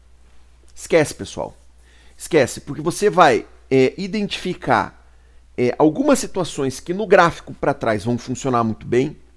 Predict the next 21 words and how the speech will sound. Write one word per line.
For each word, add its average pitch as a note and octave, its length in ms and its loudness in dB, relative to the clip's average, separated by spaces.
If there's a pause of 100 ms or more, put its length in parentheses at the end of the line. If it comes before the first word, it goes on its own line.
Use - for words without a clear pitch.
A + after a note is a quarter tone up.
(680)
e F#3 60 -6
você G#3 300 -4
vai G#3+ 220 0
identificar F3 840 -2
outras A3+ 380 2
situações F3 580 -6
que, - 340 -2 (200)
quando A#3 240 -4
você A3 200 -2
for F#3+ 220 0
olhar D#3 220 4
o D#3 80 2
gráfico C3+ 480 0
pra D3+ 180 -2
trás, E3+ 320 -2
você - 140 -6
vai G#3 100 2
achar A3 320 0
que B3+ 140 -6
é - 20 -2
ruim. F3 340 -4